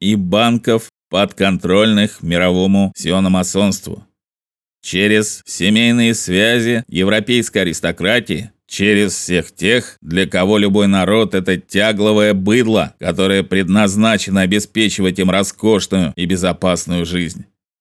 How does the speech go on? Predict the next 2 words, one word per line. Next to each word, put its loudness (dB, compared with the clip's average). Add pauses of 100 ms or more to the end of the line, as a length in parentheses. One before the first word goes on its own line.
(800)
Организационная 2
мощь 2